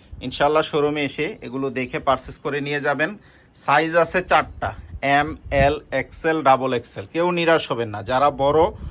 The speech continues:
আহ, ডাবল এক্সেল পরেন তাদের সাইজও আমরা দিব ইনশাল্লাহ। সাইজ আছে, চারটা সাইজে আসছে।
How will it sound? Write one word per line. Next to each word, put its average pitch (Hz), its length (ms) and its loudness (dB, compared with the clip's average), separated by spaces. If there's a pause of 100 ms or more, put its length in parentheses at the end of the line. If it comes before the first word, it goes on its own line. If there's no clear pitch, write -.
(520)
আহ, 117 320 4
ডাবল 147 280 4
এক্সেল 170 300 0
পরেন 180 360 2 (100)
তাদের 147 280 4
সাইজও 147 420 2
আমরা 151 220 2
দিব 143 260 -2
ইনশাল্লাহ। 156 460 0
সাইজ 139 380 -2
আছে, 147 280 -2
চারটা 156 560 -2
সাইজে 139 360 -2
আসছে। 135 320 -2